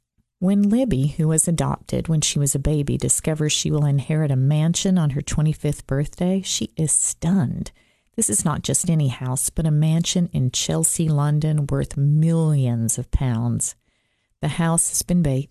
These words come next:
vacant for the past twenty-four years, ever since her parents killed themselves in a suicide pact and left her to be found. What was never determined was what happened to the other people, including her siblings, supposedly also living in the house.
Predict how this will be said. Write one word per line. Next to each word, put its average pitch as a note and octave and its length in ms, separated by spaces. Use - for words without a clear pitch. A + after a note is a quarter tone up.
vacant D3 640
for C#3 160
the C#3+ 100
past D3+ 340
twenty-four E3 520
years, C#3+ 440
ever D3+ 180
since - 300
her C#3 100
parents - 560
killed E3 520
themselves G#3+ 720
in D#3+ 120
a C#3+ 80
suicide F#3 680
pact - 460
and D#3+ 100
left D#3 360
her F3+ 340
to - 180
be C#3+ 140
found. C#3 640
What A3 140
was - 160
never A#3+ 260
determined D#3+ 680
was E3+ 200
what F3 120
happened F3+ 340
to F#3 60
the F#3 180
other A3+ 300
people, - 540
including F3+ 580
her E3 220
siblings, D3+ 840
supposedly E3 800
also F#3+ 360
living C3 340
in B2 140
the A#2 60
house. A#2+ 460